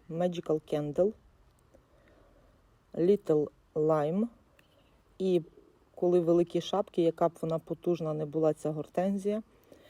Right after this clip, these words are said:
при великих дощах вона не витримає. Silver Dollar,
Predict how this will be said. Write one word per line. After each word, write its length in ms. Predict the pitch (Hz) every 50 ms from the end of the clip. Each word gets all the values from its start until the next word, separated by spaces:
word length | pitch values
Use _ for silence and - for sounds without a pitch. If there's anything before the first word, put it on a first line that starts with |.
| - - - - _ _
при 180 | - - 170 170
великих 400 | 160 165 165 160 160 - 147 151
дощах 480 | 147 156 - - 202 - 240 - -
вона 220 | - - 147 160 175
не 140 | 180 165 139
витримає. 540 | 143 143 - - - 147 147 147 151 151 - _ _ _ _ _ _ _ _ _ _ _ _
Silver 460 | - - - - 202 208 208 233 226
Dollar, 400 | 196 160 165 160 156 151 160 175